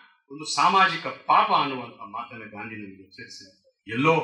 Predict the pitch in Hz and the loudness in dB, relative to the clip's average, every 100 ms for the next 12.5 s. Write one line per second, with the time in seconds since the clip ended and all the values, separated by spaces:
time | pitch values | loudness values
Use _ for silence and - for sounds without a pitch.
0 | - - - _ _ - 131 147 151 143 | -4 -16 -20 _ _ -4 -4 -2 -4 -4
1 | 135 120 117 131 160 160 147 135 123 127 | -4 -4 -2 0 2 4 2 0 -2 -4
2 | 139 131 120 127 120 107 - _ 107 107 | -4 -2 0 -2 -4 -10 -16 _ -6 -4
3 | 113 143 139 123 139 147 135 123 117 107 | -2 0 0 0 0 -2 -2 -4 -6 -6
4 | - 127 123 104 _ _ - 117 127 147 | -6 -6 -12 -16 _ _ -6 0 2 4
5 | 151 143 143 131 - 165 170 165 165 160 | 4 4 2 -2 -4 -4 4 6 6 4
6 | 147 131 160 151 127 - - - 127 127 | 0 0 0 0 0 -2 -14 -14 -8 -4
7 | 120 113 - - 135 170 156 143 135 113 | -4 -6 -14 -4 -2 0 2 2 2 -2
8 | 113 131 160 143 135 139 131 127 120 113 | -2 0 0 0 -2 -2 -4 -6 -8 -10
9 | 107 104 110 135 139 135 127 123 120 120 | -12 -6 -2 -2 -2 -8 -10 -12 -10 -6
10 | 113 110 110 107 104 101 104 101 _ _ | -6 -6 -8 -12 -14 -14 -14 -16 _ _
11 | 98 131 131 117 107 101 98 101 127 107 | -4 -4 -4 -10 -12 -16 -18 -8 -4 -4
12 | 104 107 98 - | -6 -12 -16 -20